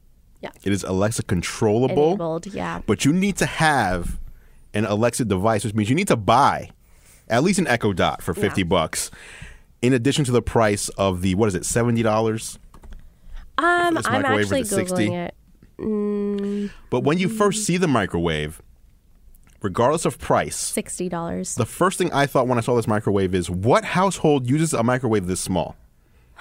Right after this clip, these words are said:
Speaker 2: It's, like,
Speaker 1: <laughs>
Speaker 2: so sm-, it's tiny. Like, no one's gonna put this in their house. It's like a dorm room microwave.
Speaker 1: I could see that.
Speaker 2: That's annoying.
Speaker 1: Yeah.
Speaker 2: Why would you,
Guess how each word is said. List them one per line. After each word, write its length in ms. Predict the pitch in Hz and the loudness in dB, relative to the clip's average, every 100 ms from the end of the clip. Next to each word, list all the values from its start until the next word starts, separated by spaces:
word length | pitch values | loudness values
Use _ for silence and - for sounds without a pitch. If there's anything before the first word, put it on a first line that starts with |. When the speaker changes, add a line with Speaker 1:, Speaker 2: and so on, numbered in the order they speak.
| - - | -20 -4
Speaker 2:
It's, 120 | 151 | 2
like, 140 | 339 370 | 2 4
Speaker 1:
<laughs> 240 | 381 320 | 4 4
Speaker 2:
so 580 | 175 165 175 170 165 160 - - - | 4 4 4 4 2 0 -10 -8 -6
sm-, 220 | - 147 | -4 -2
it's 180 | 135 131 | -2 -2
tiny. 540 | - 139 165 180 90 69 - - | -6 0 2 2 0 -4 -16 -4
Like, 240 | 113 107 104 | 0 0 0
no 200 | 107 131 | 0 2
one's 200 | 196 170 | 0 2
gonna 160 | 170 | 0
put 300 | - 190 190 | 0 -2 0
this 200 | 131 123 | -2 -2
in 160 | - 123 | -2 0
their 120 | 113 | 2
house. 320 | 131 143 98 - - | 2 0 0 -10 -12
It's 120 | - | -4
like 100 | 165 | -2
a 60 | 135 | -2
dorm 460 | 82 113 170 160 104 | 0 2 2 2 2
room 380 | 98 90 90 - _ | 2 2 -2 -6 _
microwave. 840 | - 110 143 101 82 67 - - - - - - - | -2 0 0 -2 -2 -4 -8 -18 -20 -20 -20 -6 -2
Speaker 1:
I 100 | 262 | -2
could 160 | 302 | -2
see 140 | - 190 | -4 -4
that. 260 | 170 160 - | -2 -4 -4
Speaker 2:
That's 160 | - | 0
annoying. 460 | 139 95 78 82 165 - - - - | 0 0 -2 -4 -6 -12 -20 -20 -16
Speaker 1:
Yeah. 440 | 202 190 175 170 170 | -8 -6 -4 -4 -2
Speaker 2:
Why 200 | 160 196 | 0 2
would 200 | 233 185 | 0 -2
you, 240 | 185 180 | -6 -8